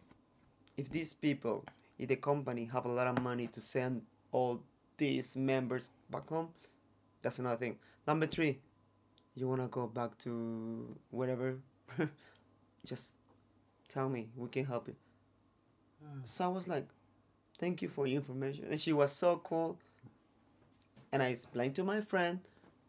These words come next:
Speaker 1: but she believed what the company say. And everybody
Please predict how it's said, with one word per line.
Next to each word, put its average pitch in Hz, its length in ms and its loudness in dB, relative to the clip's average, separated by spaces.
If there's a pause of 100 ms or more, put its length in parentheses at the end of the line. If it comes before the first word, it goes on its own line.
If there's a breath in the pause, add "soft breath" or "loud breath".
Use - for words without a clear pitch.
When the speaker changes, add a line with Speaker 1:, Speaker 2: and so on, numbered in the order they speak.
(140)
Speaker 1:
but 143 140 4
she 151 280 -2
believed 135 480 2
what 123 240 0
the 123 80 -4
company 120 420 -4
say. - 380 -8 (1300)
And 139 80 4
everybody 147 640 4